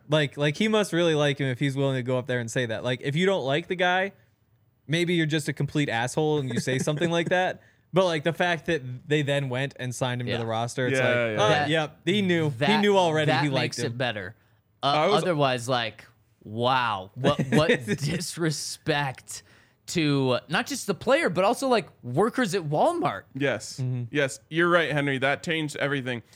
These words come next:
Speaker 3: So I
Speaker 1: Mm-hmm.
Speaker 3: screenshotted Zach's tweet about it,
Speaker 1: Mm-hmm.
Speaker 3: and I was just waiting for the announcement that the Broncos had cut Ben DiNucci.
Speaker 1: <laughs> Oh, wow.
Speaker 3: So then screenshot that for a tweet, and then they signed him. I'm like, "Oh,
Speaker 2: Yeah.
Speaker 3: okay, so it wasn't as
Speaker 1: Yeah.
Speaker 3: bad."
Speaker 2: It ma-,
Speaker 1: I
Speaker 2: it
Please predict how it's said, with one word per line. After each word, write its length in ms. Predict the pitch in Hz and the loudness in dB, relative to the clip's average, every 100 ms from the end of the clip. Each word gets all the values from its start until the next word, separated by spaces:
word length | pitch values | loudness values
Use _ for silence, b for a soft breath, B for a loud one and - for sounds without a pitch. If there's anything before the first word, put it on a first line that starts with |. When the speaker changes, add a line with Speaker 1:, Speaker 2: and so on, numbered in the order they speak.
| b b | b b
Speaker 3:
So 140 | 147 | 0
I 80 | 143 | 0
Speaker 1:
Mm-hmm. 220 | 127 123 135 | 0 -4 0
Speaker 3:
screenshotted 760 | 170 208 214 185 170 180 151 | 2 2 0 2 2 2 -2
Zach's 380 | 139 131 131 - | -2 -2 -4 -10
tweet 260 | - 156 | -6 -4
about 320 | 127 104 85 92 | -2 -4 -4 -4
it, 180 | 104 - - | -8 -12 -14
Speaker 1:
Mm-hmm. 320 | 123 131 123 120 | -12 -10 -6 -2
Speaker 3:
and 120 | 151 | 0
I 140 | 151 | 0
was 140 | 156 147 | 0 -2
just 160 | 156 | -6
waiting 640 | 139 123 143 160 185 190 185 | -8 -4 0 0 0 -2 -2
for 440 | 175 160 156 151 | -2 0 2 0
the 480 | 131 143 139 127 - _ - | -2 -2 0 -2 -4 _ -6
announcement 640 | 131 147 170 160 147 127 117 | -2 0 0 -2 -6 -6 -4
that 120 | 117 | -6
the 60 | 127 | -4
Broncos 380 | 135 135 139 | -2 -2 -2
had 180 | 135 - | -4 -6
cut 400 | - 180 196 - | -2 0 0 -2
Ben 180 | 131 123 | -4 -4
DiNucci. 400 | 110 110 143 151 | -4 -6 -4 0
Speaker 1:
<laughs> 20 | |
Oh, 200 | 143 160 123 | 2 2 0
wow. 420 | 139 175 147 123 | 0 0 -2 0
Speaker 3:
So 80 | 165 | 0
then 220 | 175 180 | 2 0
screenshot 640 | - - 185 180 175 151 147 | -2 0 0 2 2 2 2
that 260 | 165 147 | 0 0
for 140 | 156 151 | -2 -2
a 60 | |
tweet, 380 | - 156 151 - | -2 -2 -2 -2
and 140 | 143 | -4
then 300 | 151 151 147 | -2 -2 -2
they 140 | 143 160 | -2 0
signed 260 | 196 220 | 0 0
him. 60 | 151 | 0
I'm 100 | 151 | -2
like, 160 | 156 156 | -2 0
"Oh, 280 | 294 117 120 | 0 0 -4
Speaker 2:
Yeah. 240 | 339 170 117 - | -2 -2 -2 -4
Speaker 3:
okay, 280 | - 143 110 139 | -4 -2 -2 0
so 160 | 143 | 0
it 40 | 160 | 2
wasn't 240 | 180 165 | 2 0
as 60 | 151 | -2
Speaker 1:
Yeah. 60 | |
Speaker 3:
bad." 240 | 131 64 - | -2 -4 -2
Speaker 2:
It 100 | 220 | 0
ma-, 60 | |
Speaker 1:
I 20 | |
Speaker 2:
it 40 | 208 | 2